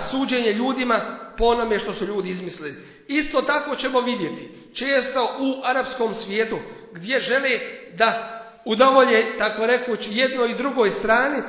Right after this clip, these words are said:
da su sudstvo sveli samo na ahval šaksije ili porodično pravo, to jeste kod udaje, ženidbe, nasljednog prava i tako dalje. Tako da ljudi na taj način zamišljaju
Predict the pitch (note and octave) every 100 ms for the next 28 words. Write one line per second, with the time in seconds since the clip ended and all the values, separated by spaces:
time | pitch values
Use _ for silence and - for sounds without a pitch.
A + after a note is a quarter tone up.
0 | - F3 A3 A3+ A#3 - D4 D#4+ D#4+ C4+
1 | B3 F#3+ F#3+ A#3+ C#4 A3+ - C4 C4+ A#3+
2 | A#3 - G3+ G#3+ A3 B3+ A3 A3 - -
3 | B3+ G#3 D3+ - - C4+ C#4+ C#4 - -
4 | B3+ C4+ B3 A3 A#3 F#3+ G3 G#3 B3 G3
5 | - - - G3+ B3 B3+ C4 - G3+ D4
6 | C4+ A#3 B3 A3+ - - - - - _
7 | D#3 F3 A#3 A#3 F#3 A#3 G#3 - - -
8 | A#3+ C4 B3+ B3 G#3+ - B3 C4+ A#3 A#3
9 | A#3+ A#3+ G#3+ G3+ E3+ - - - A#3 A#3
10 | A#3+ A#3+ C#4+ C4+ C4+ C#4 C4+ B3+ D4 D4
11 | B3 B3 C4 D4 D4 C4+ B3+